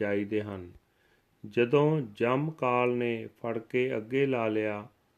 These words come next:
ਤਾਂ ਜੀਵ ਡਾਢਾ ਭੈ ਭੀਤ ਹੁੰਦਾ ਹੈ।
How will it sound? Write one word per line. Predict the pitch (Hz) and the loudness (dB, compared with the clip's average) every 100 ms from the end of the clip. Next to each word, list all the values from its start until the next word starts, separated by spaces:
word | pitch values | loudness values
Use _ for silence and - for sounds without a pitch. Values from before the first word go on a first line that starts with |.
| _ _ _ | _ _ _
ਤਾਂ | - 120 | -2 -2
ਜੀਵ | 110 110 113 120 123 123 123 123 156 _ _ _ _ _ _ _ _ _ - | 0 0 4 4 4 2 -2 -4 -14 _ _ _ _ _ _ _ _ _ -6
ਡਾਢਾ | 104 120 135 139 135 | -2 -2 0 0 0
ਭੈ | - 131 113 | -2 -2 -2
ਭੀਤ | - 117 113 123 117 117 | -2 -4 -2 -2 -2 -4
ਹੁੰਦਾ | 110 107 101 110 | -8 -8 -2 -2
ਹੈ। | 107 104 | -2 -6